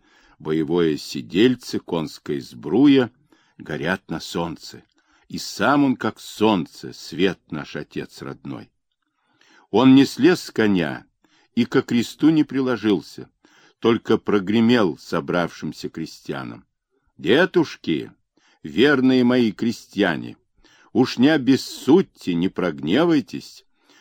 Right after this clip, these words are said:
гостевать у вас не стану, дюже походом тороплюсь. Всю землю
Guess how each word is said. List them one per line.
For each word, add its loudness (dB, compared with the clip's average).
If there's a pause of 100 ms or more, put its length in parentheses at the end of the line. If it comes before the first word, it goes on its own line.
(120)
гостевать 2
у 0
вас 0
не 0
стану, -2 (640)
дюже 6 (120)
походом 2
тороплюсь. -8 (580)
Всю 4
землю 0